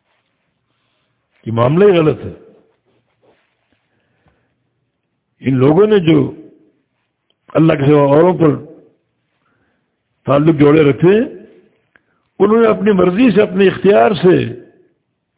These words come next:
شفاء بنا لیے، سفارشی کرنے والے۔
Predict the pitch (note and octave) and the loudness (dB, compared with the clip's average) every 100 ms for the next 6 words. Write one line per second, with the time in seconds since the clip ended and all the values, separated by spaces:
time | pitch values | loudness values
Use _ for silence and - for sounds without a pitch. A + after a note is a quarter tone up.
0 | _ _ _ _ - C3+ C#3 D3+ D3+ D3 | _ _ _ _ -4 0 0 0 -2 -2
1 | D3 C#3+ C3+ D3 - _ _ _ _ _ | -2 -2 -4 -10 -20 _ _ _ _ _
2 | _ _ _ _ - A2 C3 C#3+ C#3+ D3+ | _ _ _ _ -10 -6 -2 0 0 0
3 | D3+ D3+ D3 D3+ D3 | -2 0 0 0 0